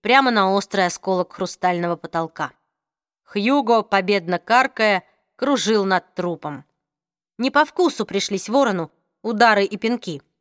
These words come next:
Что ж, надо было хорошенько думать, прежде чем нападать на Валентинова питомца. Своих обидчиков Хьюго прощает не скорей, чем хозяин. Впрочем, не до Малахи сейчас.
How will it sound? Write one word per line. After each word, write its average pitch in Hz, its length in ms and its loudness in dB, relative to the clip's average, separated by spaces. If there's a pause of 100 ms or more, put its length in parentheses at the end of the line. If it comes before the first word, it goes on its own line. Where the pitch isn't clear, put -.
(400)
Что - 260 0
ж, - 200 -6 (340)
надо 254 220 4
было 294 180 4
хорошенько 294 560 0
думать, 254 460 0
прежде 202 320 -2
чем 202 220 -2
нападать 208 440 2
на 185 100 -2
Валентинова 202 560 -2
питомца. 170 600 -6 (500)
Своих 247 400 2
обидчиков 226 600 -2
Хьюго 202 520 0 (260)
прощает 202 600 0
не 185 100 -4
скорей, 202 540 -2 (320)
чем 208 200 -2
хозяин. 160 640 -4 (880)
Впрочем, 254 480 -2 (540)
не 220 180 -2
до 226 160 2
Малахи 262 500 2
сейчас. - 580 -8